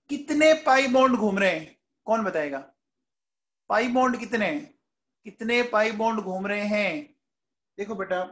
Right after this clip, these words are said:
एक पाई बॉन्ड यहाँ रहा और एक पाई बॉन्ड यहाँ रहा।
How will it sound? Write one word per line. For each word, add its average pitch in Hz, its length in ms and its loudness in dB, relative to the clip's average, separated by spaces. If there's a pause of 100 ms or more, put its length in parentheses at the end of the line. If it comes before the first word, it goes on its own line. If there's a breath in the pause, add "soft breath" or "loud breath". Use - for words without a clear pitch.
(500)
एक 226 320 -8
पाई 214 180 -4
बॉन्ड 214 420 -6
यहाँ 160 300 -6
रहा 226 380 -2 (340)
और 180 200 -10
एक 196 240 -4
पाई 165 180 -6
बॉन्ड 147 260 -14
यहाँ 127 120 -16
रहा। 131 100 -20